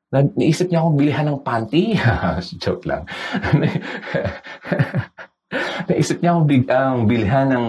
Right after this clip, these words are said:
ah, ng boxer shorts, di ba? Mga ganon. Kasi mas nakakapaganda kasi yan ang samahan. Okay? Salamat sa mga likes at sa mga nakikinig. Um, send naman kayo ng hearts or likes kung gusto niyo itong mga tips na to. Okay?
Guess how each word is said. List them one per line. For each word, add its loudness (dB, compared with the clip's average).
ah, 2
ng 2
boxer 0
shorts, -2
di 4
ba? 4
Mga 6
ganon. 2
Kasi 2
mas 0
nakakapaganda 0
kasi -4
yan 2
ang 0
samahan. -4
Okay? 2
Salamat 2
sa -2
mga 2
likes -4
at -10
sa -4
mga 0
nakikinig. -2
Um, 4
send 4
naman 4
kayo 2
ng 2
hearts 0
or 2
likes -2
kung 0
gusto 0
niyo 0
itong 0
mga 0
tips -10
na -10
to. -6
Okay? 0